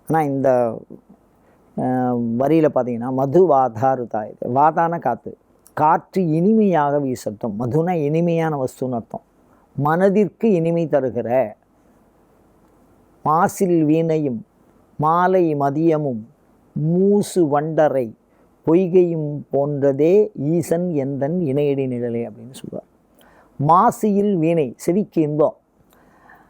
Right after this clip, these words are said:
அப்பர் பெருமான சுண்ணாம்பு காலவாக்குள்ள வைக்க சொன்னானா ஒரு ராஜா. சைவத்துல அப்பர் பெருமான் அப்படின்னு ஒரு அடியார். அவரை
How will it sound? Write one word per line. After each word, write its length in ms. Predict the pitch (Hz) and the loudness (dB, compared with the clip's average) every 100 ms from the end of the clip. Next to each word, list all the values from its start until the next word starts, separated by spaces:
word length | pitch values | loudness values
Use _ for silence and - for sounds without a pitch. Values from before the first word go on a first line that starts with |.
| _ _ _ _ | _ _ _ _
அப்பர் 340 | - - 196 165 | -18 -2 0 4
பெருமான 880 | 151 143 135 127 120 127 156 160 - _ _ _ | 2 2 -2 -4 -4 -4 -2 -4 -8 _ _ _
சுண்ணாம்பு 640 | - - 202 240 247 226 | -6 0 4 4 4 2
காலவாக்குள்ள 640 | 185 180 170 151 151 139 147 | 2 4 4 6 4 2 0
வைக்க 220 | 139 123 | 0 0
சொன்னானா 560 | 123 156 143 139 139 156 | 0 0 -2 -2 0 0
ஒரு 160 | 139 | 0
ராஜா. 440 | 123 123 120 131 - _ _ - - - - - _ _ _ _ _ - 165 | -2 -2 0 -2 -2 _ _ -20 -20 -20 -20 -20 _ _ _ _ _ -6 0
சைவத்துல 360 | 160 175 170 | 4 4 4
அப்பர் 420 | 165 143 - 156 | 4 2 -2 -4
பெருமான் 480 | 135 135 135 135 160 _ - | 0 -2 -2 -4 -6 _ -8
அப்படின்னு 260 | 135 135 | -4 -2
ஒரு 180 | 214 214 | 0 2
அடியார். 460 | 165 139 170 165 - _ _ _ _ _ _ _ _ _ _ _ _ _ _ _ _ _ _ _ - | 0 0 0 0 -2 _ _ _ _ _ _ _ _ _ _ _ _ _ _ _ _ _ _ _ -8
அவரை 300 | 151 165 160 | 0 2 4